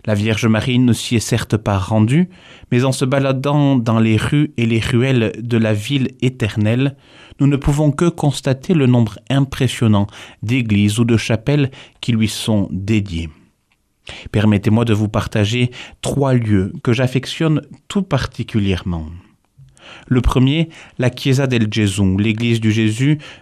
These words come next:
siège de la Compagnie de Jésus, les jésuites, où Ignace lui-même s'était établi, qui renferme dans l'une des chapelles toutes proches du chœur l'icône de Notre-Dame de la Route,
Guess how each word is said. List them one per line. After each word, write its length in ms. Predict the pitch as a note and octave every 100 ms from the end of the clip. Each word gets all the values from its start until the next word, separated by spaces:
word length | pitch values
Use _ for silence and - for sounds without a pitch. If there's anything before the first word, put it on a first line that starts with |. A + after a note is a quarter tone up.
| _
siège 540 | - - B2+ B2 G#2+
de 120 | A2+
la 100 | G#2+
Compagnie 460 | G#2 A#2 A2 A2+ A#2
de 120 | A2+
Jésus, 420 | G#2+ A2+ A#2 D#3
les 140 | C#3+ A2
jésuites, 440 | G#2 G2+ C3 C3+ - - -
où 200 | A#2+ B2 -
Ignace 520 | B2+ A#2 G#2 - -
lui-même 340 | A2 A2+ A2+
s'était 340 | A2 A2 A2 G#2+ -
établi, 640 | B2+ - A2 A2 D3 F#3+ - - - _
qui 180 | - D3
renferme 680 | C#3 D3 - E3+ D3 B2+ G#2+
dans 240 | A2+ A2+
l'une 260 | A#2 C3+ C3+
des 120 | A#2
chapelles 520 | - A2 A2 C3+ A2+
toutes 240 | G#2 - -
proches 400 | - D3+ C#3+ A2+
du 140 | G#2+
chœur 480 | G#2+ A#2 B2+ D3 - - - - -
l'icône 760 | A#2 C3+ - A2 F#2 F#2 F#2 - -
de 180 | B2 A2+
Notre-Dame 680 | G#2+ C3 - B2+ A#2 B2+ A#2+
de 100 | G#2
la 160 | G2 F#2
Route, 420 | - C3 -